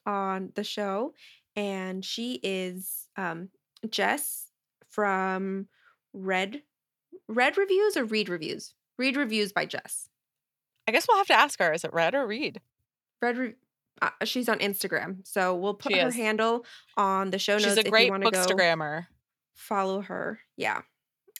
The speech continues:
Speaker 1: she is, and we're very excited to have our first guest on the show. Um, if
Speaker 2: Our
Speaker 1: you
Speaker 2: first
Speaker 1: want
Speaker 2: guest,
Speaker 1: to
Speaker 2: another Jess. Oh.
Speaker 1: Mm-hmm.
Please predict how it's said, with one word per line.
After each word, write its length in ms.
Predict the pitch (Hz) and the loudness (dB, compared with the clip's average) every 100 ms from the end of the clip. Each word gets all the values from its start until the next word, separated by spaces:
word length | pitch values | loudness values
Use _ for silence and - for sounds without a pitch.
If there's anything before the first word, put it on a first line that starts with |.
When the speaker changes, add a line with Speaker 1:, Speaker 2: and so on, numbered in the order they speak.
| - | -16
Speaker 1:
she 180 | - 202 | -12 -12
is, 320 | - - - | -10 -10 -8
and 240 | 208 196 | -6 -4
we're 120 | 196 185 | -4 -4
very 200 | 185 202 | -4 -6
excited 340 | - 190 262 | -6 -6 -6
to 80 | 269 | -8
have 380 | - 220 220 - - - - | -2 -2 -2 -8 -20 -20 -4
our 80 | 302 | -4
first 360 | 294 339 370 - | -2 -2 -2 -2
guest 260 | 208 262 | -2 0
on 120 | 277 311 | -2 -2
the 80 | |
show. 840 | 294 - 214 233 254 254 254 254 247 | -4 -6 -2 0 0 0 0 -2 -2
Um, 280 | - 208 196 | 2 2 2
if 120 | - 247 | 2 6
Speaker 2:
Our 100 | 208 | 6
Speaker 1:
you 80 | 247 | 8
Speaker 2:
first 200 | 247 247 208 | 6 6 6
Speaker 1:
want 100 | 170 | 6
Speaker 2:
guest, 140 | 269 | 4
Speaker 1:
to 80 | 262 _ | -2 _
Speaker 2:
another 480 | 240 226 190 185 220 - | -2 0 0 0 0 0
Jess. 380 | 370 285 - - _ - | 0 0 -6 -18 _ -8
Oh. 260 | 320 330 320 | -6 -4 -2
Speaker 1:
Mm-hmm. 320 | 208 214 220 | 0 0 0